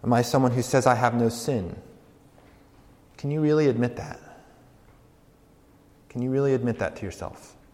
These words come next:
But then there's also person B, who says, "I have too much sin. I'm beat up by my." And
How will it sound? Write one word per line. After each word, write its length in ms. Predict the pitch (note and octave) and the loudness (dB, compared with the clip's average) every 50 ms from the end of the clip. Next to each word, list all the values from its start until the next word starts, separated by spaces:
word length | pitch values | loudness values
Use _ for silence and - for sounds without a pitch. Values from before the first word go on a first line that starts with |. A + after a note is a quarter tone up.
| _ _ - - _ _ - - - - - _ - - - - - - - - _ _ | _ _ -20 -20 _ _ -20 -20 -20 -20 -20 _ -20 -20 -20 -20 -20 -20 -20 -20 _ _
But 140 | - A#2 B2 | -2 2 4
then 160 | C#3 C#3+ D#3+ | 4 4 6
there's 160 | E3 D3 C3 C#3+ | 4 4 4 4
also 240 | C#3+ C#3 - D3+ | 4 4 4 2
person 420 | C#3 - - C3+ B2 - C#3 C#3 B2+ | 2 2 0 0 0 0 -2 0 2
B, 440 | A#2+ D3+ E3+ A#2 F2+ - - - - - - - - - - - - - _ - | 2 2 2 2 0 -4 -10 -14 -18 -20 -20 -20 -20 -20 -20 -20 -20 -20 _ -4
who 100 | - C3 | -4 -2
says, 220 | - - C#3 B2 | 0 0 0 0
"I 80 | B2+ A#2+ | 0 -2
have 200 | - C3+ B2 - - | -4 -6 -6 -8 -8
too 240 | - - F3+ E3+ | -6 -4 -2 -2
much 240 | D3 C3+ C3 - - | -2 -2 -4 -6 -8
sin. 320 | - - - A#2 G2+ F#2 - | -10 -10 -10 -8 -8 -8 -8
I'm 240 | G#2+ A#2+ A2 G#2 - | -6 -6 -6 -4 -2
beat 220 | C#3 C#3 C3+ B2 | -2 0 2 2
up 220 | - A2 F#2+ - - | 2 0 0 -2 -4
by 60 | G#2+ | -6
my." 180 | G2+ F#2+ F#2+ | -6 -6 -6
And 100 | G2 F#2+ | -6 -8